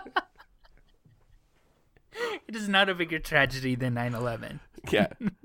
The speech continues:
Speaker 2: I'm gonna fly a plane into the monument.
Speaker 1: Joe, no. You can't say that. We have to believe that out, or we're
Speaker 2: No,
Speaker 1: gonna, like,
Speaker 2: Mike,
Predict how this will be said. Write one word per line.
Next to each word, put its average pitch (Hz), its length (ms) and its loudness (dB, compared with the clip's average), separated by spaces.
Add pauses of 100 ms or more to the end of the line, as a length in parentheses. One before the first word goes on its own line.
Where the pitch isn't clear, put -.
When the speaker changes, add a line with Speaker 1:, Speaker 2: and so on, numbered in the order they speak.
(280)
Speaker 2:
I'm 170 160 12
gonna 190 160 8
fly 143 220 6
a 127 40 6
plane 127 280 6
into 120 180 4
the 120 80 0
monument. 123 500 6 (280)
Speaker 1:
Joe, 180 640 12
no. 143 460 2 (600)
You 156 120 -10
can't 214 260 0
say 170 220 -2
that. 135 280 -2 (300)
We 143 120 -2
have 175 120 4
to 208 140 2
believe 147 440 4
that 131 180 6
out, 135 240 8
or 113 140 -4
we're 117 80 -2
Speaker 2:
No, 254 100 10
Speaker 1:
gonna, 311 200 12
like, - 80 4
Speaker 2:
Mike, 220 340 8